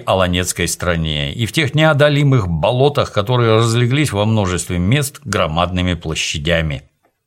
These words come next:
составляющими целые страны, подобно белорусскому Полесью, Вятскому,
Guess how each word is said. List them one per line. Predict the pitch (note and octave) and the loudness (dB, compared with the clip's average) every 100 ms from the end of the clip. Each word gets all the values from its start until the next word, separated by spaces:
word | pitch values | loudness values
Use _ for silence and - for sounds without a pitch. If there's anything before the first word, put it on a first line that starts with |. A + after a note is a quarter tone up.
| _ _ _ _ - - | _ _ _ _ -14 -12
составляющими | - G#2 - G2 G2+ A2+ A2 - A2+ | -6 -4 -2 0 2 2 2 0 0
целые | G2+ A#2 A2+ G2+ | 0 0 0 0
страны, | - - F2 F#2+ F#2+ D#2+ C2+ - - - - | -2 0 2 4 2 0 -6 -12 -12 -8 -2
подобно | B2+ F3 E3+ D#3 | 2 2 4 2
белорусскому | G#2+ G2+ G2+ C3+ - G2+ F#2 | 4 2 2 2 2 2 0
Полесью, | - G2+ F2 F#2 A#2+ A#2 - G2 F#2+ F2 | 0 0 2 4 4 4 0 -2 -2 0
Вятскому, | G#2+ E3+ E3+ - A2 G#2+ E2+ | 2 2 2 2 4 4 2